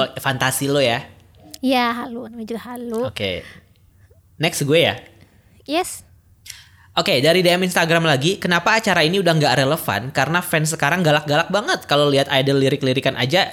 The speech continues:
Speaker 1: idol ceweknya langsung dihujat, dibilang ganjen lah, apalah, kasihan idol ceweknya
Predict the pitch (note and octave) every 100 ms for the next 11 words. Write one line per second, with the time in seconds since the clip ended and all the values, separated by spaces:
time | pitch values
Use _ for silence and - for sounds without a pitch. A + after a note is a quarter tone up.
0 | - C#3 C#3 C#3 - C#3 C3 C3 B2 C3
1 | F3+ G3 - - D3+ D3+ D3+ C#3+ E3+ D#3+
2 | - B2+ B2+ B2+ B2+ C3 E3+ G3 G3+ G3
3 | G3+ G#3 - F3+ - F#3+ F#3+ F3 C3+ C#3+
4 | D3+ C#3 C3 C3 - A#2+ A2+ A#2 D3